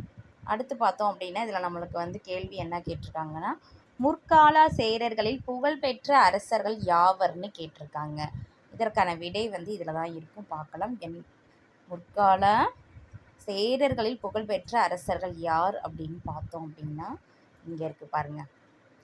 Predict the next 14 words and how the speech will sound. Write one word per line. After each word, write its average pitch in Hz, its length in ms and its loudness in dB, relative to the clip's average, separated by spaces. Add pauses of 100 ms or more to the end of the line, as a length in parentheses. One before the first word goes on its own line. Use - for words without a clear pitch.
(640)
இமயவரம 240 920 2
நெடுஞ்சேரலாதன், 180 1300 0 (720)
அவருடைய 220 640 0
மகன் 220 500 -2
சேரன் 202 680 -4
செங்குட்டுவன். 165 580 -8 (240)
விடையா 160 300 -4
நம்ம 156 220 -8
எழுதிக்கலாம், 147 540 -12 (260)
சரியா? 190 280 -8 (540)
இமயவரம 185 760 0
நெடுஞ்சேரலாதன், 175 1120 -2 (520)
சேரன் 170 520 -2
செங்குட்டுவன். 147 600 -12